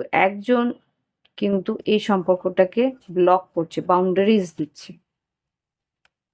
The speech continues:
Just প্লিজ দেখাও, আমার কালেক্টিভ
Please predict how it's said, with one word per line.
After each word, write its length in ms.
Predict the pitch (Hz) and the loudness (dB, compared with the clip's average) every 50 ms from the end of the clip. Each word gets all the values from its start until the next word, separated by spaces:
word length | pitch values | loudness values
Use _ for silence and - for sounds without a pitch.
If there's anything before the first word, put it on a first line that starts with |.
| _ _ _ _ _ _ _ _ _ 131 _ _ _ _ _ _ _ _ _ _ | _ _ _ _ _ _ _ _ _ _ _ _ _ _ _ _ _ _ _ _
Just 320 | - 185 175 180 170 170 - _ | -10 -6 -4 -4 -6 -6 -10 _
প্লিজ 480 | 202 208 208 214 220 220 220 220 208 214 - - - - - - | 2 4 6 6 6 6 4 2 0 -2 -8 -16 -16 -18 -10 -6
দেখাও, 400 | 175 170 165 - - 190 180 185 - - | -6 -6 -6 -6 -4 -2 0 0 0 0
আমার 160 | 175 175 170 | -2 -2 -2
কালেক্টিভ 440 | 170 180 175 185 180 - - 214 214 | 0 0 0 0 -2 -4 -6 -6 -6